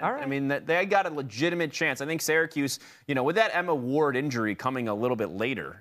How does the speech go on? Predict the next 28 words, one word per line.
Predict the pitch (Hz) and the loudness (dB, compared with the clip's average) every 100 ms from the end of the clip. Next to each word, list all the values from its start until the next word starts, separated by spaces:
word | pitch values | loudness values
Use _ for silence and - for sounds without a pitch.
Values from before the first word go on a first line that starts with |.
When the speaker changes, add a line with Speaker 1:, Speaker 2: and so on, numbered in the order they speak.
| - | -12
Speaker 2:
y-, | 90 | -6
you | 120 | -2
know, | 117 123 | 0 2
Speaker 1:
Yeah, | 190 147 | 4 4
Speaker 2:
it, | 131 | 4
it | |
Speaker 1:
but | 123 | 2
Speaker 2:
was, | 127 | 2
Speaker 1:
they | 185 180 | 2 4
also, | 196 190 147 170 | 2 2 0 2
Speaker 2:
they, | |
they | 160 147 | 2 2
have | 151 | 0
Speaker 1:
they | |
Speaker 2:
to, | 151 127 120 _ | -2 -4 -6 _
I | 131 | -2
know, | 190 285 127 | 2 2 2
I'm | 127 | 0
very | 127 156 190 | 2 2 4
Speaker 1:
How | 196 | 2
Speaker 2:
high. | 233 | 2
Speaker 1:
many | 233 214 | 0 -2
people | 226 220 | -2 -2
did | 220 214 | 0 2
they | 214 | 4
lose | 214 220 202 | 4 4 4
last | 202 - - | 2 2 2
year? | 349 | 2